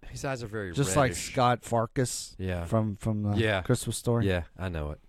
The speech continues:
Speaker 1: I know it. Um, I think you're being a little harsh, but, uh, okay.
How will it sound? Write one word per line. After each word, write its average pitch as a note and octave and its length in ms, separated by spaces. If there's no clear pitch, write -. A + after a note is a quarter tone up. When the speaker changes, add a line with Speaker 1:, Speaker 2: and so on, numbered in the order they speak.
Speaker 1:
I F#2 60
know D#2+ 240
it. D3 60
Um, D#3+ 500
I - 40
think - 180
you're E3 60
being D3+ 180
a C3+ 60
little A#2 240
harsh, G2+ 460
but, F#2 240
uh, F2 460
okay. G2 440